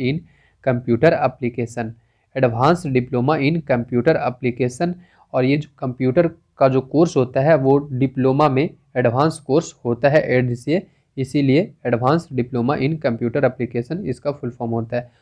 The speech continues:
और इस वीडियो को लाइक, शेयर और चैनल को सब्सक्राइब भी करते चलिएगा। नेक्स्ट है पीटीओ। पीटीओ का फुल फॉर्म क्या होता है? तो पीटीओ का फुल फॉर्म होता है प्लीज टर्न ओवर।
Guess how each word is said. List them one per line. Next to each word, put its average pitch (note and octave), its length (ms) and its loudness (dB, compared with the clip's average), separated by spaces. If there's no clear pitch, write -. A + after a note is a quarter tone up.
और D#3+ 60 2
इस F3 160 2
वीडियो D#3+ 220 4
को E3 80 2
लाइक, C#3+ 360 4
शेयर D3 380 0
और D3+ 300 2
चैनल C3+ 220 -2
को D#3 120 -4
सब्सक्राइब C#3 440 -2
भी C#3 140 -4
करते C#3 360 -2
चलिएगा। A#2 540 0
नेक्स्ट G#3 320 -4
है G3+ 120 -6
पीटीओ। F#3 920 -4
पीटीओ F3 500 -4
का F3+ 180 -4
फुल C#3 200 -12
फॉर्म D#3+ 280 -10
क्या C3+ 160 -10
होता A#2+ 260 -10
है? A2+ 80 -14
तो C3 180 -20
पीटीओ F3+ 480 -6
का F3+ 140 -6
फुल D3 200 -12
फॉर्म D3+ 200 -10
होता C3 220 -8
है D3 40 -6
प्लीज D3 340 -6
टर्न F3 260 -4
ओवर। A#2+ 400 -8